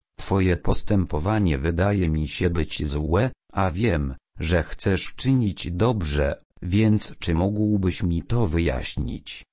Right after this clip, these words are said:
to może mógłby on wykazać,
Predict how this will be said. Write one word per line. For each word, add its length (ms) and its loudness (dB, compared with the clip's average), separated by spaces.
to 160 2
może 360 2
mógłby 680 2
on 240 4
wykazać, 880 -4